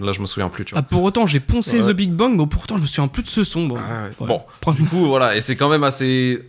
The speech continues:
Speaker 1: je trouvais ça assez révolutionnaire à l'époque, euh, quand même de faire une musique et de ressortir un seul et même coup de feu rythmique tout le long de, de, de, de, de, de l'instru. C'est
Speaker 2: Ah ouais,
Speaker 1: assez
Speaker 2: je suis
Speaker 1: dingue.
Speaker 2: totalement d'accord. Et puis,
Speaker 1: Mm.
Speaker 2: ouais, c'est vrai que t'as parlé de twenty-one Question, euh, pff,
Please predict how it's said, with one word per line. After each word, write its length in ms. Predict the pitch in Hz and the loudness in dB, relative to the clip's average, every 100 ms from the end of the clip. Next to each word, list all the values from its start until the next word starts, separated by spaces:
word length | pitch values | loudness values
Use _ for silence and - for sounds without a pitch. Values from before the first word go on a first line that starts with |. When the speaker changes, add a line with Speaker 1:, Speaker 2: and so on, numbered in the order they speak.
| _ _ - - | _ _ -20 -16
Speaker 1:
je 100 | - | -10
trouvais 180 | 127 127 | -4 0
ça 140 | 117 | 0
assez 160 | 120 170 | 0 2
révolutionnaire 560 | 143 127 117 135 156 | 0 0 -2 -2 0
à 100 | 107 | 0
l'époque, 400 | 110 123 160 - - - - | 0 -2 -2 -4 -20 -12 -6
euh, 440 | 101 98 98 98 | -2 -2 -2 -4
quand 80 | 107 | -4
même 120 | 139 | -4
de 80 | 113 | -4
faire 240 | - 101 95 | -4 -4 -4
une 100 | 101 | -4
musique 380 | 104 123 156 - | -4 -4 -6 -6
et 180 | 110 101 | -4 -2
de 160 | 98 98 | -2 -2
ressortir 560 | 90 - - - - - _ _ | -4 -6 -8 -6 -6 -8 _ _
un 140 | 127 131 | -2 -2
seul 300 | - 143 127 | 2 2 2
et 60 | 110 | 2
même 220 | 110 127 | 4 2
coup 200 | - 127 | 2 -6
de 60 | 120 | -6
feu 320 | - 127 127 - - _ _ _ | -2 0 0 -8 -20 _ _ _
rythmique 500 | 110 107 - 120 120 | -8 -8 0 0 0
tout 160 | - 120 | -4 -2
le 80 | |
long 380 | 110 113 120 104 | 0 0 0 -2
de, 500 | 92 95 92 90 92 92 85 | -2 -2 -2 -2 -4 -8 -10
de, 100 | 82 - | -10 -12
de, 180 | - | -10
de, 240 | - - - - | -12 -12 -12 -10
de, 300 | - - - | -10 -10 -6
de 140 | 101 | -2
l'instru. 380 | 98 98 - - 117 | -2 -2 -4 -6 -8
C'est 100 | - | -6
Speaker 2:
Ah 80 | 147 | -2
ouais, 40 | 160 | -2
Speaker 1:
assez 80 | |
Speaker 2:
je 60 | 139 | -2
suis 40 | |
Speaker 1:
dingue. 60 | - | -2
Speaker 2:
totalement 380 | 156 151 139 139 | -2 0 0 0
d'accord. 380 | 139 139 160 131 | 0 0 -2 -2
Et 40 | |
puis, 220 | 131 - 135 | -6 -4 -6
Speaker 1:
Mm. 460 | - - - - | -6 -16 -20 -2
Speaker 2:
ouais, 60 | 151 | -2
c'est 80 | - | 0
vrai 100 | 151 | -2
que 60 | |
t'as 100 | 151 | 0
parlé 180 | 143 147 | 0 2
de 80 | 143 | 0
twenty-one 540 | 139 170 156 151 147 | 0 0 2 2 2
Question, 560 | 147 165 147 - 175 170 | 2 0 0 0 2 2
euh, 160 | 135 127 | 2 0
pff, 480 | - - - - | -6 -16 -18 -14